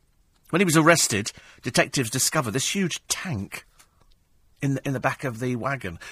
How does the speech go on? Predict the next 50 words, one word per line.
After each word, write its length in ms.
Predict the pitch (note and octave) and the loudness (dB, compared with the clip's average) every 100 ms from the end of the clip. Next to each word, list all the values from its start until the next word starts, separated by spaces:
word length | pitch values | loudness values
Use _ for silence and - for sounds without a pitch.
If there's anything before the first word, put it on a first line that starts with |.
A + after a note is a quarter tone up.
| - | -8
We 80 | |
were 120 | B3 C4 | -4 -2
laughing 360 | B3+ C#4+ C4 | -2 -4 -4
about 160 | G#2+ G#2 | -2 -2
this 160 | C3 | -2
yesterday. 280 | F#3 F3 B2 | -2 -2 -4
I 20 | |
was 100 | A#2+ | -6
talking 360 | - B3 B3+ B3 | -6 -8 -8 -4
about 260 | D#3+ C#3 - | 2 2 2
the 80 | |
fact 260 | B2+ G#2 - | -4 -4 -4
that 80 | C3 | -4
if 120 | F3 | -2
I 120 | A#3+ | 0
had 220 | F3 D3+ - - - - | 4 2 2 -20 -18 0
loads 340 | C#3 F3 D#3+ | 4 6 4
of 100 | D3 | 0
money, 340 | C#3 C#3+ E2+ F2+ _ _ - - | 2 2 0 -12 _ _ -10 0
I 100 | D3+ | 2
would 160 | D3 | 2
love 120 | G#3 | 0
to 100 | - | 0
sit 240 | E3+ G#3+ A#3+ | -2 -2 -4
on 80 | A3+ | -6
a 40 | |
plane 580 | - - F3+ G#2 F2+ F#2 | -6 2 4 4 -2 -8
that's 180 | C#3 - | -8 -2
got 340 | D3+ C#3 - _ _ _ _ - | -2 -2 -4 _ _ _ _ -6
a 60 | |
bathroom 580 | B2 D#3+ D3+ - G#2 F2 | 2 2 2 0 -6 -6
on 120 | D#2+ | -10
it, 300 | C#2 - - - _ _ _ _ _ - | -14 -12 -12 -12 _ _ _ _ _ -8
with 220 | A#2 C3+ | 0 0
a 60 | C3+ | 4
bath. 640 | D#3 A#2 C#2 - - - _ _ _ _ - | 2 2 -4 -8 -8 -10 _ _ _ _ 0
And 120 | D#3+ | 2
you 80 | D#3+ | 4
could 200 | F3 D3 | 2 2
look 160 | G#3+ | 2
out 160 | F#3 - | 2 0
the 60 | D3 | 0
window, 260 | D#3+ A#2+ | -2 -2
so 120 | G2 | -4
you 60 | C#3 | -4
could 120 | D3+ | -4
be 60 | C#3 | -2
having 280 | G#3 G#3 F3 | 0 0 0
a 40 | |
bath, 600 | B2+ C#3 F2 F2+ - - | 4 4 4 -2 -8 -14